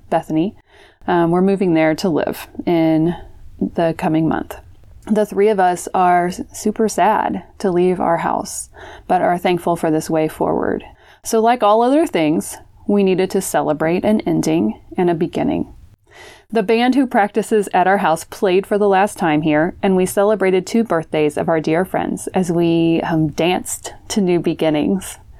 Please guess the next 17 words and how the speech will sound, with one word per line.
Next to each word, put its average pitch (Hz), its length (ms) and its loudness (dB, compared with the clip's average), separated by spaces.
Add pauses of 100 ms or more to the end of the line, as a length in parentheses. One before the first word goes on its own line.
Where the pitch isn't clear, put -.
(300)
I 220 80 0
was 226 160 0
surrounded 214 400 2
by 185 160 2
long-lasting 196 800 0
friends 202 340 0
who 190 120 0
I 175 140 2
adore, 214 580 0 (500)
and 202 240 2
new 254 220 4
friends 170 340 -2
who 196 100 0
I 185 100 2
appreciate 185 640 -2
so 180 320 0
much. - 500 -6